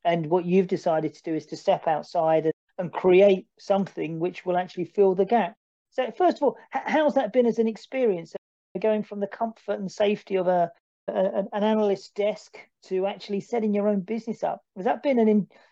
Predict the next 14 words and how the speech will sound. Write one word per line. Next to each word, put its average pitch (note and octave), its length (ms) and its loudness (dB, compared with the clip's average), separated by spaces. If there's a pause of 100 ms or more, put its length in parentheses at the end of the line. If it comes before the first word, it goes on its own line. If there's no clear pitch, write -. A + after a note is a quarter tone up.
(160)
during C4+ 360 2
lockdown C#4 500 0
as E3+ 100 -4
well, C#4+ 160 4
let's A3 220 -2
not - 180 -10
forget. E3 240 -4 (200)
How's C4+ 240 2
that C#4 120 0
experience A#3 540 -2
been A3 220 -4
for - 100 -10
you? G3 140 0
Enjoyable? C4 580 -2